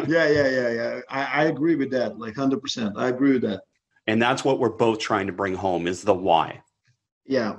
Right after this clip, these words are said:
Speaker 2: The thing is, and we were talking about it,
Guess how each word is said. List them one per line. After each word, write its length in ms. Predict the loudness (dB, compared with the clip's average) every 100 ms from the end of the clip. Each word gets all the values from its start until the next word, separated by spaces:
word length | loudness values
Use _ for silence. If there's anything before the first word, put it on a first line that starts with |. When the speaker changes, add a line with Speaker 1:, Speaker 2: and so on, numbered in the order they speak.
| -10
Speaker 2:
The 120 | -6 -2
thing 320 | 0 0 2
is, 380 | 2 2 0 -4
and 240 | -2 0
we 100 | 2
were 140 | 0
talking 380 | 2 0 0 -2
about 300 | -2 0 0
it, 120 | 0